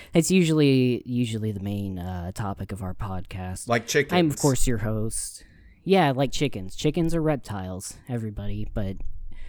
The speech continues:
Speaker 1: you knew that. Coming into the episode, you, you know, you guys are,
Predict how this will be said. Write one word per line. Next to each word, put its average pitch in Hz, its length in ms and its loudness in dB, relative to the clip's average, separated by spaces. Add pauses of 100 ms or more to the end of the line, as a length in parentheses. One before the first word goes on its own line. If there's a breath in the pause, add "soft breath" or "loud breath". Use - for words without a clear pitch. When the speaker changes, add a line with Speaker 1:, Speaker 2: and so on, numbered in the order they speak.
(340 soft breath)
Speaker 1:
you 226 120 6
knew 123 180 4
that. 95 320 -8
Coming 147 300 4
into 131 260 2
the 127 80 2
episode, 127 680 2
you, 135 280 0
you 113 200 -4
know, 87 220 -10 (440 soft breath)
you 139 160 2
guys 131 260 4
are, 113 380 0